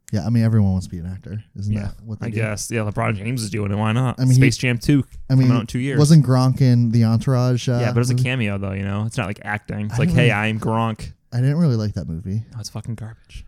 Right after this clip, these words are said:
Speaker 2: 'Cause Entourage isn't a good show. It's not a, it's just like comfort food.
Speaker 1: I, I love that show.
Speaker 2: It's like heating up mac and cheese. You
Speaker 1: I
Speaker 2: know it's
Speaker 1: love
Speaker 2: not gonna
Speaker 1: that
Speaker 2: be
Speaker 1: sh-,
Speaker 2: good, but you're gonna eat it.
Speaker 1: so, like, that, here's the thing with Entourage. It's it's a, from, like, a plot and, like, writing, like, a plot perspective, it's, like, meh.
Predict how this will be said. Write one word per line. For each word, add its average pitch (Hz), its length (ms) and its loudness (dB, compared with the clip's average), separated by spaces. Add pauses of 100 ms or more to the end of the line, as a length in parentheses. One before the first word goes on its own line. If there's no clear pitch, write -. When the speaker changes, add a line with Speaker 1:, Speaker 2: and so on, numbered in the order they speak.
Speaker 2:
'Cause - 100 -16
Entourage 151 380 -4
isn't 147 160 0
a 143 80 2
good 135 180 0
show. 120 380 -2
It's 110 180 -4
not 120 220 0
a, 131 100 -6
it's - 80 -8
just 160 200 0
like 165 120 -2
comfort 123 400 0
food. 107 320 -4 (300)
Speaker 1:
I, 98 140 -4 (160)
I - 20 -2
love 87 220 -4
that - 140 -8
show. - 40 -12
Speaker 2:
It's - 100 -6
like 131 140 -2
heating 156 320 -6
up 117 60 -8
mac 139 260 -2
and 131 80 -4
cheese. 107 360 -4
You 117 60 4
Speaker 1:
I 143 40 8
Speaker 2:
know 156 40 8
it's 160 60 6
Speaker 1:
love 160 80 8
Speaker 2:
not 160 60 8
gonna 180 60 8
Speaker 1:
that 175 40 8
Speaker 2:
be 151 60 0
Speaker 1:
sh-, 107 40 -4
Speaker 2:
good, 131 100 4
but 123 60 2
you're 113 60 0
gonna 110 160 -4
eat 113 140 -2
it. 107 60 -2
Speaker 1:
so, 180 140 2
like, 170 140 2
that, 165 200 2
here's 180 160 4
the 175 60 -2
thing 165 80 4
with 131 120 6
Entourage. 104 520 -2 (300)
It's 139 240 2 (640)
it's 135 180 -2
a, 135 40 0 (1120)
from, 139 140 0
like, 120 160 -2
a 113 40 -2
plot 131 600 -4 (320)
and, 113 140 -6
like, 104 160 -6
writing, 104 440 -8
like, 113 180 -4 (140)
a - 60 -4
plot - 280 -4
perspective, 147 460 -4
it's, 104 160 -6
like, 101 200 -6
meh. 90 200 -2